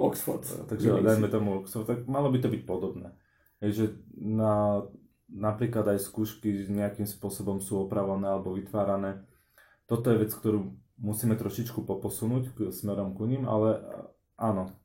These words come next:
Speaker 2: že malo by to byť veľmi podobné. A po skončení štúdia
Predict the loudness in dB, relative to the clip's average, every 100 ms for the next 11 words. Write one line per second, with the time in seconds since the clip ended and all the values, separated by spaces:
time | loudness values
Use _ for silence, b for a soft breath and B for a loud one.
0 | -12 -4 0 2 2 0 -2 -2 -2 -2
1 | -4 -6 -6 -6 -8 b b b b b
2 | -2 2 2 4 2 0 -4 -4 2 2
3 | 2 2 0 0 0 2 4 6 4 4